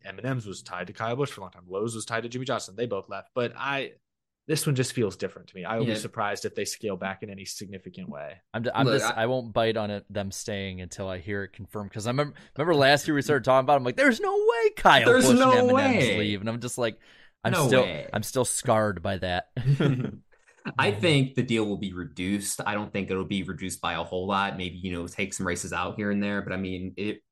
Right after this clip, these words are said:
Speaker 2: it, it sounds like that, you know, they do wanna save some money in the de-, in the, uh, in the, uh, the brand new deal. And, uh, sounds like, um, sounds like publicly, you know, Denny Hamlin isn't too concerned. He's a driver who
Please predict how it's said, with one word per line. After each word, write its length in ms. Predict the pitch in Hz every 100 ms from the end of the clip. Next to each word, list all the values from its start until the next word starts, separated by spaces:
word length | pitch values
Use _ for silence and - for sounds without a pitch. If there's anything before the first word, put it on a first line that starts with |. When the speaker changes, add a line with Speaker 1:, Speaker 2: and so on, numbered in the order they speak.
| _
Speaker 2:
it, 140 | 107 - - _
it 120 | -
sounds 320 | - 135 139
like 280 | 120 107 -
that, 220 | 98 87
you 60 | 95
know, 160 | 87 78
they 220 | - 90 82
do 120 | - 104
wanna 200 | 98 95
save 280 | - 95 92
some 180 | 90 90
money 280 | 90 87 85
in 140 | 82
the 80 | 87
de-, 280 | 80 85 85
in 300 | 95 92 90
the, 180 | 90 87
uh, 220 | 85 85 82 _ -
in 160 | 101
the, 180 | 92 90
uh, 220 | 85 85 82 95
the 60 |
brand 240 | 92 101 101
new 100 | 87
deal. 420 | 82 98 87 82
And, 180 | 85 82
uh, 220 | 85 85 - _
sounds 460 | - 127 110 107 101
like, 440 | 107 101 98 95
um, 280 | 98 92 90
sounds 240 | - 113 107
like 160 | 101
publicly, 460 | - 104 98 104 101
you 200 | 98 92
know, 80 | 90
Denny 380 | 95 98 95
Hamlin 380 | 92 95 95 95
isn't 360 | 95 101 101 98
too 120 | 107
concerned. 560 | 101 101 - 92 95 95
He's 140 | 113
a 60 | 113
driver 480 | 104 98 95 101 101
who 400 | 98 98 92 95